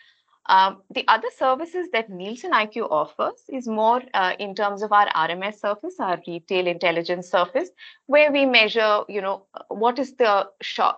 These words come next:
offtake from the shops, et cetera. So that's a different kind of measurement. Uh, but what we are, uh, talking about is consumer engagement, consumer behavior, as we look at it in terms of,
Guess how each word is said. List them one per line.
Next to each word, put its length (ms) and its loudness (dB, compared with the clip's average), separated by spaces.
offtake 460 0
from 240 -4
the 80 -4
shops, 480 2
et 160 -10
cetera. 400 -6
So 160 -8
that's 200 2
a 60 -6
different 540 -4
kind 260 -2
of 100 -10
measurement. 600 -12
Uh, 180 -2
but 180 -2
what 240 0
we 140 0
are, 160 0
uh, 160 2
talking 300 -4
about 280 -6
is 180 -10
consumer 500 -4
engagement, 640 -6
consumer 540 -6
behavior, 640 -4
as 260 0
we 100 -8
look 180 -12
at 140 -6
it 160 -8
in 140 -12
terms 340 -8
of, 220 -4